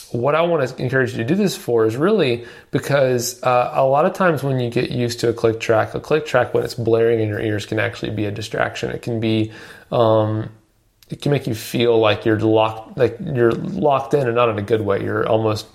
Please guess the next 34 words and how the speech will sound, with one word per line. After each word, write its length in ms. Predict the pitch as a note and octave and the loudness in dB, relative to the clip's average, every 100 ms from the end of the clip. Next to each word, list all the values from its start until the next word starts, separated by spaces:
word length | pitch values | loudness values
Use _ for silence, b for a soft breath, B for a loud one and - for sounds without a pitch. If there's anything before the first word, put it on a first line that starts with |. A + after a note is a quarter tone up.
| B B B B | B B B B
uh, 480 | C#3+ A2+ G#2+ G#2 A#2 | 0 2 4 4 2
you're 200 | A2+ A#2 | 2 2
a 60 | |
prisoner 500 | A2+ - D3 C3+ B2 | 0 -2 0 0 0
of 100 | A#2 | 0
the 80 | A2+ | 0
click 240 | - A#2 - | 0 -2 2
track, 380 | A#2 A2 G#2+ | 2 2 2
and 100 | G#2+ | -2
it's, 220 | G2+ - - | -2 -4 -4
it's, 260 | A2 - B B B | -4 -6 B B B
it's 220 | - A#2+ - | 0 0 0
trucking 320 | F3 D#3 D#3 | -4 0 0
along, 420 | C3+ B2+ C3 C3 | 2 2 2 2
and 100 | A2+ | 0
you've 360 | A#2+ A#2+ A#2 A2 - _ | 0 -2 -6 -10 -14 _
gotta 240 | B2 A2+ A#2 | 0 2 2
keep 320 | - A2+ A2+ | 0 0 2
up, 200 | A2+ A2+ | 0 -2
and 80 | A2 | -8
you 40 | |
can't 300 | G#2+ B2 A#2 | -2 0 0
be 80 | A2+ | -2
creative. 560 | - A#2+ A2 G2+ G2+ G#2 | 0 2 4 2 0 -2
You 80 | |
can't, 560 | G2+ A#2+ A2 C3+ A#2 C3+ | -2 0 0 -2 -6 -2
don't 240 | A2+ B2 | 0 0
break 240 | B2 A#2+ A#2 | 0 0 2
out 140 | A2+ | 2
of 100 | A2 | 2
what 140 | A2 - | 2 0
you're 80 | |
doing 380 | G#2 A2 G2+ G2+ | 0 0 0 -2
because, 540 | G2+ - G2+ G2 G2 | -6 -2 0 0 -4